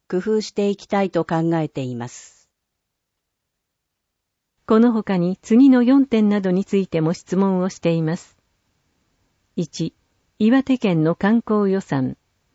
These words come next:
Speaker 2: 二、アドベンチャーツーリズムの推進。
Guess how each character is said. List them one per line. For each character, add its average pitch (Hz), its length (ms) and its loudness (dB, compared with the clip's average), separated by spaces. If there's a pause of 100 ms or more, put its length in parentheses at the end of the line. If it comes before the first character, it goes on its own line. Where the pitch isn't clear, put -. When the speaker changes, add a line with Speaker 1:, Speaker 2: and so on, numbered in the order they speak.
(440)
Speaker 2:
二、 160 240 -2 (440)
ア 185 120 2
ド 247 140 2
ベ 269 160 4
ン 247 100 4
チ - 140 -2
ャ 240 80 2
ー 240 60 -2
ツ - 180 -2
ー 240 100 4
リ 226 140 2
ズ 180 120 -4
ム 147 120 4
の 143 140 4
推 175 220 -2
進。 151 480 -4